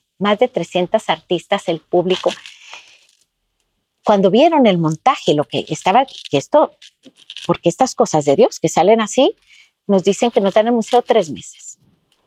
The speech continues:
Entonces fue octubre, noviembre, diciembre, hasta enero. Dijimos con Silvia, "Oye,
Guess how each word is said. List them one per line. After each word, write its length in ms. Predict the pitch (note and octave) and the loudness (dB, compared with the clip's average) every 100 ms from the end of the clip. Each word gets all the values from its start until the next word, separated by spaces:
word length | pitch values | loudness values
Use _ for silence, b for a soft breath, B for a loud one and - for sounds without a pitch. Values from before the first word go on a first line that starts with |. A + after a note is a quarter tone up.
| _ _ _ _ - | _ _ _ _ -20
Entonces 260 | _ F3+ E3 | _ -2 0
fue 200 | F3+ D#3+ _ | -4 -4 _
octubre, 420 | D#3+ - B3 A#3+ | -6 2 4 4
noviembre, 400 | C4+ G3 G#3 G#3 | 4 2 0 0
diciembre, 400 | G#3 A#3 C#4 D#4+ | -2 0 0 2
hasta 200 | - - | 0 -2
enero. 300 | A#3 - - - _ _ _ _ _ _ _ - | -8 -8 -12 -12 _ _ _ _ _ _ _ -20
Dijimos 320 | - E3 G#2+ | -14 -10 -10
con 120 | - | -12
Silvia, 320 | C3+ - - C#3+ | -12 -10 -8 -8
"Oye, 300 | B2+ A#3 | -4 -6